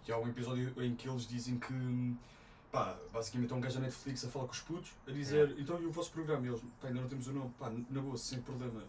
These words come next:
Speaker 1: E nós precisamos do programa feito, tipo, escrevam só a ideia, o programa é vosso, estás a ver?
Speaker 2: Yeah,
Speaker 1: Nós damos
Speaker 2: é
Speaker 1: espaço,
Speaker 2: bacana.
Speaker 1: estás a ver?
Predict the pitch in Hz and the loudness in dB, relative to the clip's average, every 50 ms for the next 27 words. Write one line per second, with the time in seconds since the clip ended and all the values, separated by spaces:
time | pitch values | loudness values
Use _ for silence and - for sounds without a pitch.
0 | - 123 123 120 120 120 120 120 120 120 120 - - - - - - - - 143 | -8 -4 -4 -2 -2 -2 -2 -4 -4 -8 -10 -12 -14 -16 -16 -16 -16 -10 -6 -4
1 | 131 131 - 147 139 147 147 147 - 143 147 147 147 143 - 170 175 180 180 - | -4 -2 0 2 2 2 2 2 2 2 4 4 4 2 2 4 2 2 2 -2
2 | - - 156 - - 147 147 147 143 143 131 120 123 143 135 - - 151 147 147 | -6 -6 -6 -4 -2 0 0 2 2 0 -2 -4 -6 -8 -8 -6 -4 -2 0 0
3 | 147 151 151 151 151 160 170 175 165 160 160 151 143 139 - 143 147 151 151 143 | 6 6 8 8 8 6 2 0 -2 -4 -4 -4 -4 -6 -6 -2 0 2 2 2
4 | 139 135 123 - - 110 101 107 107 120 131 - 113 117 113 - - 107 110 113 | 2 0 -2 -4 -6 -8 -8 -6 -6 -6 -4 0 2 2 2 2 0 2 6 6
5 | 113 120 127 131 131 - 151 143 135 123 - - - - - - 117 113 113 117 | 8 8 8 6 12 12 12 12 12 10 2 -4 -10 -14 -6 -4 -2 -2 0 2
6 | 123 151 151 | 2 0 0